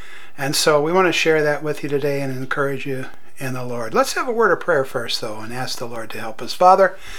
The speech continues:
I thank you for the anointing of the Holy Spirit upon this message. I pray for every listener, every, everyone that's watching or listening, Lord, that they would hear the word of God. Because, Lord, you said faith comes by hearing, and hearing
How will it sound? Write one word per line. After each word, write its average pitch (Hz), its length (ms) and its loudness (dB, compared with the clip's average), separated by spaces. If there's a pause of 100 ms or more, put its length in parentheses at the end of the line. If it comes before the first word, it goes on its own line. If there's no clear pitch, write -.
(180)
I 127 60 -6
thank 214 340 0
you 185 40 -2
for 165 140 -2
the 147 140 -2
anointing 165 440 -2
of 143 120 -2
the 143 80 -4
Holy 147 280 -2
Spirit 185 600 -2
upon 135 260 -2
this 135 240 -4
message. 151 560 -6 (580)
I 147 100 -2
pray 160 260 4
for 143 200 2
every 143 240 2
listener, 165 580 -2 (200)
every, 131 360 -4 (120)
everyone 160 380 0
that's 135 200 -4
watching 165 440 2
or 135 100 -4
listening, 151 460 -4
Lord, 151 260 -4 (420)
that 135 120 -4
they 143 160 4
would 135 120 -2
hear 165 220 2
the 151 80 0
word 151 220 2
of 139 100 -4
God. 139 360 0 (1160)
Because, 151 380 2
Lord, 160 180 6
you 175 80 -4
said 165 300 4
faith 175 320 2
comes 180 280 2
by 185 280 4
hearing, 151 420 -2 (420)
and 127 180 -4
hearing 123 420 0